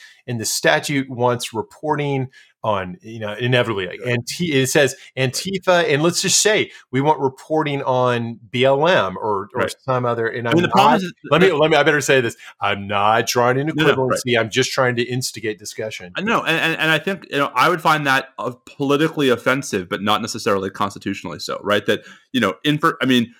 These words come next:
Speaker 2: the, again, it's not, it, we're not talking about initiation. We're not talking about searches. We're not talking about surveillance. We're just talking about reporting. And I think that's, to me, you know, I wouldn't like, I, I would be strongly against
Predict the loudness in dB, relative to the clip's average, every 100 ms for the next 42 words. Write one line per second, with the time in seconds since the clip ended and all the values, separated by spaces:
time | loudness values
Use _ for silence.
0 | _ _ 2 2 2 2 4 2 0 -6
1 | 0 2 2 0 -4 -2 0 2 2 2
2 | -2 2 2 2 0 -2 -2 0 0 0
3 | -6 -4 0 0 0 0 0 0 -2 0
4 | -4 0 0 2 0 2 0 0 -2 2
5 | 2 0 -4 -8 -6 -2 -2 -2 -4 -4
6 | -6 -6 -6 -8 -6 -2 0 -2 -4 0
7 | 0 -2 -12 _ _ _ -8 -2 0 0
8 | 0 0 0 -4 -20 _ 2 2 0 -4
9 | -2 -2 0 0 0 2 2 2 -2 0
10 | 0 0 0 -2 -4 -6 -10 -4 0 0
11 | 0 -8 -14